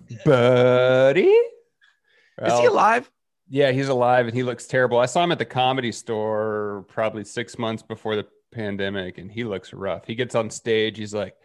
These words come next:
Speaker 2: "This is what Pauly Shore looks like in twenty nineteen," and he's just haggard. But he's,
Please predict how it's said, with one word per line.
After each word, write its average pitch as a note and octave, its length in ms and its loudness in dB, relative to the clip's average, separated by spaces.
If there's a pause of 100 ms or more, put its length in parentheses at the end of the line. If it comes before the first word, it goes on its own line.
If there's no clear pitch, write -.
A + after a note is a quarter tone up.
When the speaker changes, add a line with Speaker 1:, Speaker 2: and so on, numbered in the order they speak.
(240)
Speaker 2:
"This A2+ 160 -8
is A2 140 -8
what A2 180 -8
Pauly F#2+ 300 -4
Shore G2+ 280 -6
looks G2+ 280 -10
like G2 280 -4
in F#2 120 -14
twenty G2 260 -10
nineteen," G2 720 -10 (120)
and G2 100 -14
he's G#2 180 -12
just - 160 -20
haggard. - 480 -12 (720)
But C#3+ 120 2
he's, D3 180 -4